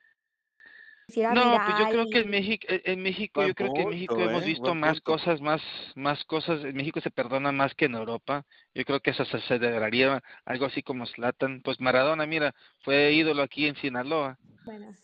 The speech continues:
Speaker 2: Y era un
Speaker 3: Sí.
Speaker 2: carnaval. Yo creo que
Speaker 3: Sí.
Speaker 2: Zlatan
Speaker 1: <laughs>
Speaker 2: caería bien aquí en México porque, pues, yo creo que caería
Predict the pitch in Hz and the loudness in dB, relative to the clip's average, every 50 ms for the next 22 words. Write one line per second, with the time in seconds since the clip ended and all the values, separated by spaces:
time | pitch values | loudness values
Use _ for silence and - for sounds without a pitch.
0 | - 120 123 123 123 123 120 120 120 120 123 127 131 143 143 139 135 - 131 123 | -4 2 4 4 6 6 6 6 6 6 6 4 4 2 -2 -2 2 4 4 4
1 | 117 117 120 120 131 151 156 156 - 185 185 - - 160 117 120 151 151 - - | 2 0 0 2 2 2 2 0 -4 -4 -4 -4 -4 -6 -6 -2 -2 -2 0 0
2 | 175 170 170 165 151 - - - - 247 - - 160 151 156 160 175 180 180 185 | 0 0 0 -4 -10 -14 -14 -10 -8 -6 0 4 4 6 6 6 6 4 4 4
3 | 175 180 180 175 175 - - 180 170 170 165 156 175 165 - 170 - - 143 139 | 2 0 -2 -2 -2 -2 -2 -4 -2 -4 -6 -6 -8 -10 -10 -12 -10 -10 -10 -10
4 | - 143 - 143 147 151 - 143 160 - - 156 143 - 147 139 135 135 143 147 | -10 -10 -8 -6 -6 -6 -4 -6 -8 -6 -4 -4 0 2 4 4 4 4 4 6
5 | 147 147 143 143 135 131 123 110 | 6 6 6 6 6 4 4 2